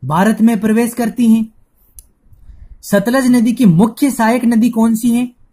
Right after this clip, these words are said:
स्पीति। स्पीति नदी जो है वो सतलज नदी की मुख्य सहायक नदी है। अब देखते हैं कि सतलज नदी पर कौन सी परियोजनाएं संचालित हैं।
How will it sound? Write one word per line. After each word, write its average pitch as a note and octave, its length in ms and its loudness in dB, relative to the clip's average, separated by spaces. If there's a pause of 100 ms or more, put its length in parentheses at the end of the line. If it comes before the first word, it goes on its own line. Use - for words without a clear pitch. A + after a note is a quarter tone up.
स्पीति। G#3+ 720 2 (580)
स्पीति G#3+ 540 0
नदी A3+ 360 4
जो A#3 160 0
है B3 200 -2 (520)
वो G#3+ 180 0
सतलज A3+ 600 -4
नदी A3 280 2
की A#3+ 160 -2
मुख्य G3 480 -2
सहायक G#3+ 400 -2
नदी E3+ 300 0
है। A2 180 -10 (960)
अब G#3 160 -2
देखते A3+ 300 0
हैं A#3+ 160 0
कि A#3+ 80 -2
सतलज A3+ 440 -2
नदी A#3 220 0
पर A#3+ 200 -4
कौन G3+ 260 0
सी G#3 120 -4
परियोजनाएं A3 480 0
संचालित A3 520 -4
हैं। A3+ 160 -4